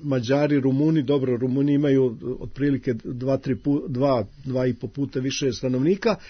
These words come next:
ali gledano ovo je jedna dobra osnova za daljnje snaženje.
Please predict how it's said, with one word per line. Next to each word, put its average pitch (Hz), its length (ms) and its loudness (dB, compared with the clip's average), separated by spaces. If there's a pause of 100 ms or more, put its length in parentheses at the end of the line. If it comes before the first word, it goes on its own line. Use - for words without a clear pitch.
(320)
ali 190 340 4 (100)
gledano 196 800 4
ovo 196 360 4
je 180 340 8
jedna 175 560 2
dobra 190 760 4
osnova 185 840 2 (440)
za 127 320 0
daljnje 165 640 4
snaženje. 110 800 0